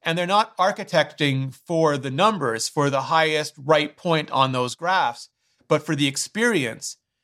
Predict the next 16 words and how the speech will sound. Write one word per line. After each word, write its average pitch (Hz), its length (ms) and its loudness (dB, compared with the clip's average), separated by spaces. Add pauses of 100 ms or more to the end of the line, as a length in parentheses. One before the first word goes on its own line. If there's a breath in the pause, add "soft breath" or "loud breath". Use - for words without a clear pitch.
(200)
They're 180 120 2
just 175 340 -2
opportunistically 175 1120 0
getting 165 600 0
those 143 280 0
numbers 131 640 0 (640)
and 151 480 -2
a 147 80 0
pretty 214 300 -2
good 180 260 -2
point 214 400 -2
on 147 180 -2
those 143 160 -2
graphs 131 440 0
as 127 140 -8
well, 147 500 -2